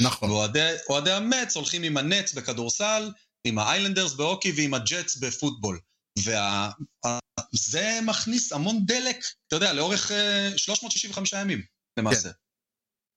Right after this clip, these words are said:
Speaker 1: כן, ובמיוחד עכשיו שיש את האינטרליג,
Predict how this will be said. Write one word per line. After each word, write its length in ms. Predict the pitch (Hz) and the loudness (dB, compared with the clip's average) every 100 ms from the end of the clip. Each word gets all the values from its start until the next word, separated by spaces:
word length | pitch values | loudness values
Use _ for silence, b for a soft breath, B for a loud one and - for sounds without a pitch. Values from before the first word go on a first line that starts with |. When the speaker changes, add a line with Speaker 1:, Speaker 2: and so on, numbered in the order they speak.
| _ | _
Speaker 1:
כן, 200 | - 254 110 | 2 4 4
ובמיוחד 520 | 113 123 120 143 151 | 4 6 6 4 2
עכשיו 260 | 147 160 143 | 2 0 0
שיש 380 | 139 131 151 175 | 2 4 4 0
את 180 | - | 2
האינטרליג, 880 | 139 127 120 117 120 123 120 113 110 | 4 6 6 4 4 2 0 2 0